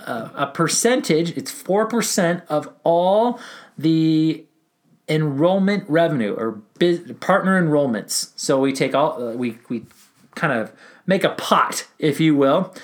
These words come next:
and we take four percent of that, uh, those sales and put it into a pot, and it's divided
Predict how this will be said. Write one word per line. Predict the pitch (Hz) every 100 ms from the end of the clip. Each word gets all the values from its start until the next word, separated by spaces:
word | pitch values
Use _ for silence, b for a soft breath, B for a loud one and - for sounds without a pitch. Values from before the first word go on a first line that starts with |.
| B B
and | 135
we |
take | 143 139 135
four | 190 202
percent | 196 - 190
of | 165
that, | 165 175 165 - B B B
uh, | 131 135 127 120
those | - 160 170 -
sales | 240 208 180 202 196
and | 156 -
put | 190
it | 170
into | 175 170
a | 160
pot, | - 190 160 147
and | 143
it's | 151 -
divided | - 147 139 185 247 185 143 180